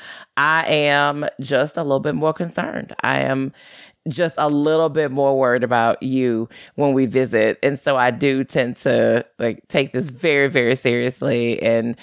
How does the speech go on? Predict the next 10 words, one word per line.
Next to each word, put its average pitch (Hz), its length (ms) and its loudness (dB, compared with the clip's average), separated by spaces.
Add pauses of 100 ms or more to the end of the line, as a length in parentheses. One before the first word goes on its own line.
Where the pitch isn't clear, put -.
(200)
really, 147 340 0
really 135 220 2
drive 120 320 0
my 113 100 2
points - 540 -4
across - 520 -2
when 139 140 0
I'm 117 160 0
seeing 120 300 -4
people. - 500 -8